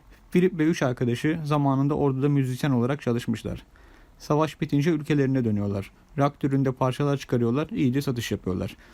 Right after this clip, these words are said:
Bir gün grubumuz barda takılırken bir adam geliyor ve gruba iş teklifi sunuyor. Bizimkiler adamı görünce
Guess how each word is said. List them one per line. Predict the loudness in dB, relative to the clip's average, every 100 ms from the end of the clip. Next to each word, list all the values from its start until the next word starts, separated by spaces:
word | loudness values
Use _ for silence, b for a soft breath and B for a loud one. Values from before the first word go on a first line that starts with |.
| B B
Bir | 0
gün | 2 0 0
grubumuz | 2 2 2 0
barda | 2 2 0
takılırken | -4 -2 -2 0 -2 0
bir | 2
adam | 2 2
geliyor | 0 2 0 -2 -2
ve |
gruba | 2 2 0
iş | -2 -4
teklifi | -4 -4 -4 -6
sunuyor. | -4 -2 -4 -8 -20 b b
Bizimkiler | -2 0 0 0
adamı | 0 0 0
görünce | 2 2 2 2 -2